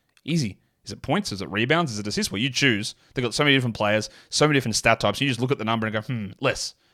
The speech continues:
You combine between two to six of those into an individual entry, and you can win up to twenty-five times your money back.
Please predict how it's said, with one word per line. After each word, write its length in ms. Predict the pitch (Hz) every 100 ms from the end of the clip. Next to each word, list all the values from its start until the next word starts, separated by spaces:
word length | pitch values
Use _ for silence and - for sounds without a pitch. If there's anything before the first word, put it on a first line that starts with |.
| _ _
You 60 | -
combine 260 | 180 175
between 300 | 170 151 143
two 160 | 135 233
to 60 | 202
six 200 | 143 -
of 60 |
those 260 | 127 127 127
into 240 | 185 170 160
an 80 | 160
individual 440 | 165 151 143 139 127
entry, 280 | 131 135 127 127 - _
and 80 | 175
you 60 | 202
can 80 |
win 60 | 185
up 80 | -
to 80 | 143
twenty-five 760 | - 175 180 175 120 117 117
times 340 | - 117 113
your 200 | 107 107 101
money 420 | 107 120 117 120
back. 440 | 104 131 117 -